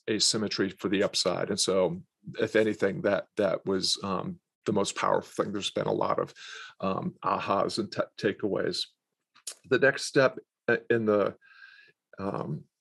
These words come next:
in the capstone is clear communication of my solvable problem. So this began when I was working with Laurel, and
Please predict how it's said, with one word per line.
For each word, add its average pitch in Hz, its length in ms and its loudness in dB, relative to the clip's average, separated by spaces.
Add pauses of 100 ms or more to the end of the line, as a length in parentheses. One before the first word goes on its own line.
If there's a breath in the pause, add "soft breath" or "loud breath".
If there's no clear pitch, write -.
(380)
in 117 80 -2
the 107 60 -2
capstone 110 420 0
is 95 140 0
clear 143 220 2
communication 117 600 2
of 90 80 -2
my 98 80 2
solvable 98 460 2
problem. 123 480 2 (340 loud breath)
So 117 560 6
this - 180 4
began 120 380 4
when 113 140 4
I 110 80 6
was 110 180 4
working 113 260 4
with 104 160 2
Laurel, 107 540 4
and 104 420 0